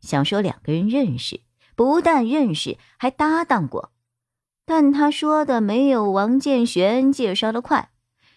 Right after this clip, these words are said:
最后也干脆算了。但没有想到，王建玄在介绍完名字之后，还会加上那么一连串的介绍，这算不算知法犯法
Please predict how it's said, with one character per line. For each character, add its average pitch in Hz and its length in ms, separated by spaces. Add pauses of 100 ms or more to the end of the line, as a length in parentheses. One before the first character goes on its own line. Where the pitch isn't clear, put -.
(200)
最 214 220
后 175 320 (140)
也 160 180
干 247 300
脆 285 200
算 285 360
了。 135 300 (680)
但 202 160
没 170 140
有 180 140
想 139 240
到， - 260 (380)
王 277 280
建 294 300
玄 240 240
在 277 100
介 262 240
绍 247 200
完 226 180
名 240 240
字 226 160
之 202 160
后， - 260 (240)
还 277 200
会 302 180
加 311 220
上 269 220 (320)
那 349 280
么 277 140
一 262 180
连 220 260
串 254 220
的 190 100
介 208 240
绍， 160 360 (880)
这 285 160
算 262 220
不 240 40
算 240 320
知 277 140
法 247 120
犯 247 220
法 226 160